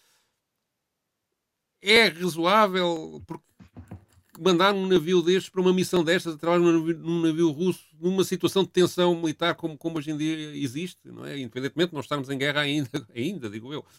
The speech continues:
com, com a Rússia, mas na verdade não, não é uma situação que, imaginemos que o, o navio decidia invadir águas territoriais portuguesas. O que é que este navio poderia fazer?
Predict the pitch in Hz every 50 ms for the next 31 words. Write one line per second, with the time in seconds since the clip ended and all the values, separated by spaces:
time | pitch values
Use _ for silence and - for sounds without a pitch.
0 | _ _ - 147 147 139 117 - 143 143 139 135 147 147 - 170 147 147 131 143
1 | 151 175 180 143 147 143 147 170 180 170 156 147 147 156 _ _ _ _ _ _
2 | _ _ _ _ _ _ _ _ _ - 160 165 165 165 165 165 170 165 170 185
3 | 185 180 175 170 160 - 156 - 160 - - 175 170 170 156 139 _ _ _ _
4 | _ _ _ _ _ - 151 156 151 151 156 151 160 170 156 185 180 196 196 -
5 | - - 180 170 170 156 156 156 151 147 151 151 139 156 190 180 - - 175 165
6 | 151 165 165 165 151 139 147 147 151 160 160 160 151 151 135 - 143 147 - -
7 | 143 151 135 - _ _ 117 110 101 95 - - 165 - 180 - - 170 170 151
8 | 127 147 165 165 160 156 _ _ _ 147 147 143 147 147 139 - 151 117 92 107
9 | 101 92 -